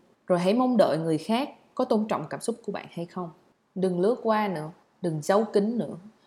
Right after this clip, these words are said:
đừng coi nhẹ nữa. Hãy nói lên những cảm xúc,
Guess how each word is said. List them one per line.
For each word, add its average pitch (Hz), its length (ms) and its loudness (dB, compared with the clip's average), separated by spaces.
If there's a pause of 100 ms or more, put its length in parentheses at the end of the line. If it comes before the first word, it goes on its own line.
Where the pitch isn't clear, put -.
đừng 180 220 2
coi 226 220 2
nhẹ 151 360 0
nữa. 160 220 -6 (320)
Hãy 160 200 -2
nói 214 220 0
lên 233 180 2
những 170 180 -2
cảm 160 240 -2
xúc, 285 320 -4